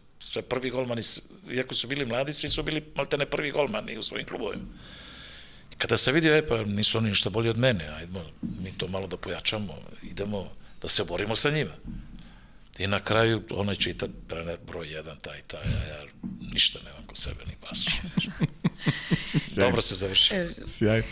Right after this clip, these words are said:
Speaker 3: eto, te godine ste već na mediteranskim igrama u Splitu i veliko finale s Italijom. Ako se ne varam, vi branite peterac kod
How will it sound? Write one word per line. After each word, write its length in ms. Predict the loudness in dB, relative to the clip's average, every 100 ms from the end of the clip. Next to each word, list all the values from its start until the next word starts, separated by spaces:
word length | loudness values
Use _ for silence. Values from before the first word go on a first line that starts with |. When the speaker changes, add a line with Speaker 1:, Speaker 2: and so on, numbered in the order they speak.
| -4
Speaker 3:
eto, 180 | -2 0
te 140 | 4 6
godine 320 | 8 6 4
ste 360 | 4 6 6
već 280 | 6 4 4
na 100 | 4
mediteranskim 640 | 4 4 6 4 4 2 2
igrama 220 | 2 2
u 40 |
Splitu 640 | -2 0 0 0 4 6 4 4
i 320 | 2 2 4
veliko 320 | 6 4 2
finale 440 | 0 2 2 2
s 120 | 0 0
Italijom. 580 | 0 4 6 6 6
Ako 160 | 4 4
se 140 | 2
ne 160 | 4 6
varam, 240 | 6 4
vi 140 | 2 2
branite 380 | 4 4 2 -2
peterac 480 | 4 6 6 4
kod 180 | 0 -6